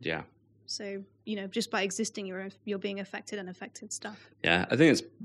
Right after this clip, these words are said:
Speaker 1: I think that mainly stems from the, the whole, like, apolitical argument mainly stems from people having too narrow a definition of what politics is.
Speaker 2: Yeah, I think it's like, I don't think that word means what people think it means.
Speaker 1: Yeah.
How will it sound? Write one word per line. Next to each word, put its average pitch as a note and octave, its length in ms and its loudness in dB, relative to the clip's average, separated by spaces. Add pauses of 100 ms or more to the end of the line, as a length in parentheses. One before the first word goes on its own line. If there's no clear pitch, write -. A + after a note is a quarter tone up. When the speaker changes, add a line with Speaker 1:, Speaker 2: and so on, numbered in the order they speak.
(160)
Speaker 1:
I A2 60 10
think A#2+ 360 8
that - 260 6
mainly E2+ 440 8
stems - 760 4 (540)
from D#2+ 480 4
the, F#2+ 100 6
the F#2+ 80 8
whole, G#2+ 260 10 (240)
like, - 300 4
apolitical - 760 4 (440)
argument D2+ 460 4 (100)
mainly E2+ 260 6
stems D#2 320 4
from D#2 140 -2
people D#2 500 4 (460)
having F2+ 320 8
too G2+ 200 8
narrow F2+ 760 10
a E2 200 10
definition F2 480 6
of F2 100 4
what - 160 6
politics F#2+ 440 8
is. F#2+ 220 8 (320)
Speaker 2:
Yeah, B3 280 8
I A#3 100 8
think C4 320 4
it's G3+ 300 0
like, G#3+ 420 2
I E3+ 100 4
don't A#3 160 6
think A3+ 160 2
that - 160 4
word G#3 240 6
means G3+ 260 0
what C#3+ 120 -4
people G3 220 -4
think F#3+ 260 -4
it - 60 -6
means. F3+ 280 -4
Speaker 1:
Yeah. E3 100 4